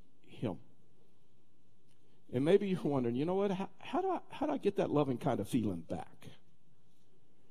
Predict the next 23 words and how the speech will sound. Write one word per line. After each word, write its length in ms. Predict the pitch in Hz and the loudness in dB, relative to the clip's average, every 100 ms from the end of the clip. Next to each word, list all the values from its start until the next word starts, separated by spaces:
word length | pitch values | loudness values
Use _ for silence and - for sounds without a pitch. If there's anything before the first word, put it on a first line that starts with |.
| - - | -12 -10
How 200 | - 185 | 0 4
do 60 | 240 | 6
I 140 | 220 | 6
get 220 | 208 202 - | 8 6 8
that 200 | 175 - | 6 8
loving 360 | 151 165 170 | 8 8 4
kind 260 | - 160 147 | 4 4 4
of 80 | 143 | 4
feeling 320 | 156 151 139 | 4 4 4
back 240 | 135 135 | 4 2
for 140 | - 110 | 0 0
God?" 400 | 120 123 160 - - - - - - - - - - - - - - - - - | 4 4 4 0 -10 -12 -12 -12 -12 -12 -12 -12 -12 -12 -12 -10 -10 -10 -8 0
Or 100 | 131 | 4
maybe 360 | 127 220 262 | 6 6 6
in 80 | 123 | 4
a 60 | 139 | 4
relationship. 720 | 143 160 233 - 95 - 127 - - - - - - - - - - | 4 2 0 -4 -6 -6 -8 -8 -12 -12 -12 -12 -12 -12 -12 -10 -2
In 140 | 117 | 4
Revelation 600 | 120 165 165 143 143 - | 6 6 8 6 6 2
chapter 360 | 117 - 123 117 | -4 2 2 0
two, 200 | - 127 | -2 0
verse 220 | 110 107 | 2 0
five, 280 | - 90 | 0 -2